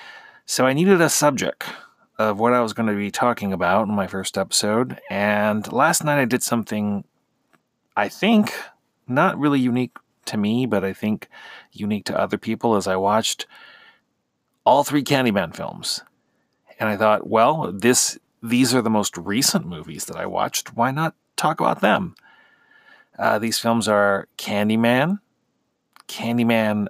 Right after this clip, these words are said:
Farewell to the Flesh, and Candyman three, Day of the Dead. <laughs> So I'm gonna talk about those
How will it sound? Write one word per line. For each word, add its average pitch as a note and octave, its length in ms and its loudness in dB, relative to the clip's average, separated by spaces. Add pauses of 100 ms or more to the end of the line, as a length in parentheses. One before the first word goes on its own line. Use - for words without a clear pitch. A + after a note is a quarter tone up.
(100)
Farewell A2+ 680 2
to - 120 -8
the - 120 -12
Flesh, C3 760 2 (480)
and G#2 600 0 (480)
Candyman C3+ 680 0
three, G2+ 640 -2 (580)
Day G2 600 -2
of G#2 220 -2
the G#2 140 -4 (500)
Dead. - 600 -4 (340)
<laughs> C#3 220 0 (1500)
So A2+ 760 4 (180)
I'm A2+ 300 2
gonna A#2+ 300 2
talk A#2+ 280 -2
about A#2+ 220 0
those A2 500 2